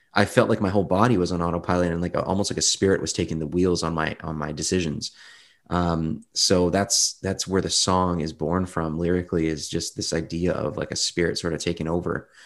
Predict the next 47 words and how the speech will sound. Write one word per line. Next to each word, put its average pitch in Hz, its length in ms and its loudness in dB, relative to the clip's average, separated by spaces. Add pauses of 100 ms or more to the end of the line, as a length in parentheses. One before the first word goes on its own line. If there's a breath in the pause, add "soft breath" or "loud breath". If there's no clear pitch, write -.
(360 loud breath)
Um, 90 440 0
but 101 260 2
then, 107 460 4
you 92 100 0
know, 90 80 2
m-, 90 320 -2
as 85 180 -2
you 87 260 -2 (200)
continue 90 300 0
to 87 60 4
listen 98 220 0
to - 80 -12
the 87 80 0
song, 82 480 0 (480 loud breath)
and 95 60 2
it's 90 120 0
about 95 280 4
accepting 98 440 2
this 85 180 2
spirit, 85 460 0
and 85 80 0
especially 87 440 0
in 80 60 -2
the 78 60 -2
second 80 340 -2
verse 92 340 0
where 82 100 -2
it 78 60 -6
talks 82 280 -2
about, 80 380 -2 (460 loud breath)
you 82 80 -4
know, 82 140 0
shutting 92 420 2
yourself 90 340 0
out 85 160 4
from 90 140 -4
the 85 80 -2
world 85 360 4
and 80 120 -2
being 82 180 -4
isolated 85 600 2
with, 82 340 -4
with 87 380 -2
whatever 87 420 2
this 78 240 0
force 90 460 0
is, 87 420 4